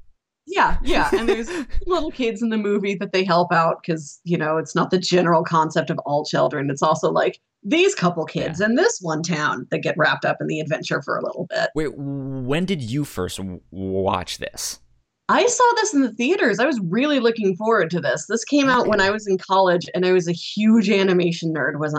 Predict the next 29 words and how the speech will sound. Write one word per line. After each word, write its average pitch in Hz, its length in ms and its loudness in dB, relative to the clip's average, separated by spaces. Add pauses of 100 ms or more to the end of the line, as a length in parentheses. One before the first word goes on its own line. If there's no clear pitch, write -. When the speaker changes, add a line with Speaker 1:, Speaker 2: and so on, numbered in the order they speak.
Speaker 1:
when 165 180 2
I 156 80 2
was 151 180 -4
in 147 140 -6
college. 90 720 -4
So 170 180 -2
I'd 160 200 2
been 165 180 0
looking 214 320 0
forward 180 220 2
to 180 60 -4
this 170 180 0
for 156 140 -4
a 160 100 -2
long 156 340 -2
time. 147 500 -2 (680)
Like, 170 160 2
since 190 260 0
I'd 170 160 2
first 165 220 -2
heard 170 220 0
about 147 220 0
it, 156 100 -6
I'm 143 80 -6
like, 147 200 -8
"Oh, 214 200 0
that 202 200 0
sounds 175 280 0
fantastic." 160 880 -6